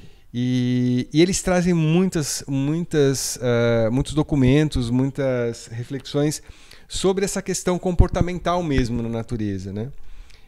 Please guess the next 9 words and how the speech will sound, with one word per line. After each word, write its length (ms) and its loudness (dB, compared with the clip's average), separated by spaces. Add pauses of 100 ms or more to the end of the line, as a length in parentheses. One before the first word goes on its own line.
É, 180 -6
a 120 -6
forma 260 2
como 160 -2
a 40 0
gente, 460 -4
é, 600 -2
se 160 -2
relaciona 880 0